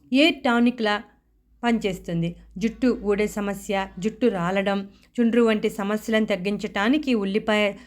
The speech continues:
తొక్కలు చాలా బాగా సహాయపడతాయి. ఉల్లిపాయ, ఒక ఉల్లిపాయ తీసుకుని వాటి తొక్కలను తీసుకోవాలి. ఇక ఆ తర్వాత ఒక స్పూను టీ పొడి వేసుకోవాలి. కాఫీతో పోలిస్తే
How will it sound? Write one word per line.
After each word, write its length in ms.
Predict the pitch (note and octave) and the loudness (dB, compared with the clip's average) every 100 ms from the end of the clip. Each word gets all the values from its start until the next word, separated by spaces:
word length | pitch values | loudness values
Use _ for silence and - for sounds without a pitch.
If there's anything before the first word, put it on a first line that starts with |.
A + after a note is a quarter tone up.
| _ _ | _ _
తొక్కలు 340 | G3+ G3 A#3 G3+ | -10 -6 -4 -4
చాలా 360 | F#3 B3 C#4+ | 0 2 4
బాగా 260 | C#4 G#3+ G#3 | 4 4 2
సహాయపడతాయి. 920 | G#3+ F3 F#3 F#3 E3+ E3 E3 E3 F#3 _ _ - | -2 -4 -2 -2 -4 -4 -4 -4 -8 _ _ -2
ఉల్లిపాయ, 540 | B3+ D4 C4+ A3+ G#3+ - - _ _ _ - | 2 2 4 4 2 -2 -10 _ _ _ -6
ఒక 160 | C#4 D#4+ | 0 2
ఉల్లిపాయ 520 | C#4+ A#3+ B3+ A#3+ A#3 | 4 4 4 2 0
తీసుకుని 520 | A3+ G#3 - G#3 G#3 | -2 -6 -2 0 0
వాటి 380 | G#3 G3 G3 G#3+ | 0 0 0 0
తొక్కలను 480 | G3+ - G#3 A3 B3+ | -6 -4 0 2 2
తీసుకోవాలి. 800 | G#3 F#3 - F3 D#3 D3+ D#3 F3+ - - - _ _ - - _ _ - | 0 -4 -8 -6 -4 -6 -8 -12 -20 -20 -20 _ _ -20 -20 _ _ -8
ఇక 140 | C#4+ D4 | -4 0
ఆ 200 | A#3+ B3 | 4 4
తర్వాత 560 | A#3 G3 G3+ G#3 F#3+ - - - | 2 0 0 0 -2 -4 -20 -10
ఒక 120 | B3 B3 | -4 -4
స్పూను 420 | B3+ A3+ A3 G#3+ A3 _ _ _ _ | -4 0 2 0 -4 _ _ _ _
టీ 100 | B3+ | 0
పొడి 300 | B3+ A#3+ A3+ | 2 2 2
వేసుకోవాలి. 680 | A#3+ F#3+ F3+ - E3+ E3 E3+ - - - _ - | 2 2 0 -6 -4 -4 -6 -8 -18 -20 _ -4
కాఫీతో 380 | C4+ D4+ D#4+ E4+ | 0 0 0 -4
పోలిస్తే 640 | E4 C4 B3+ B3+ A#3+ A3+ | 2 4 4 2 2 0